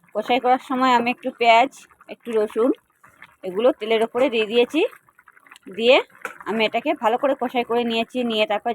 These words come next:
জল দিয়ে দিয়েছিলাম। আগে, তার আগে মাছগুলো ভেজে রেখেছিলাম, রেখে তারপরে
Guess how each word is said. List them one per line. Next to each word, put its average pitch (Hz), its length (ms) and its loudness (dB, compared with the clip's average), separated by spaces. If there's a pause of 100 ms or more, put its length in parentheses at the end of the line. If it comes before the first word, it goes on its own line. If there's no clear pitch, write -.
জল 202 180 2
দিয়ে 220 160 0
দিয়েছিলাম। 226 360 2 (480)
আগে, 196 240 -4
তার 214 180 2
আগে 196 100 -6 (100)
মাছগুলো 196 380 0
ভেজে 214 240 0
রেখেছিলাম, 233 420 -2 (720)
রেখে 208 260 0 (680)
তারপরে 208 320 0